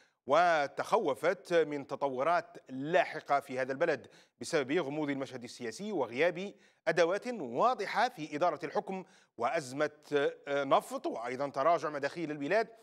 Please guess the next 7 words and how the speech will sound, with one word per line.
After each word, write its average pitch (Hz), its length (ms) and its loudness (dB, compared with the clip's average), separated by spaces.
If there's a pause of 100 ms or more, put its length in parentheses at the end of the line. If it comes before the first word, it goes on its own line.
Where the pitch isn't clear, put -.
(320)
فضلًا 202 400 0
عن 131 100 -4
انعدام 123 420 -4
الشفافية 143 640 -4 (340)
في 123 60 -6
المشهد 139 460 -4
الديمقراطي 123 800 -8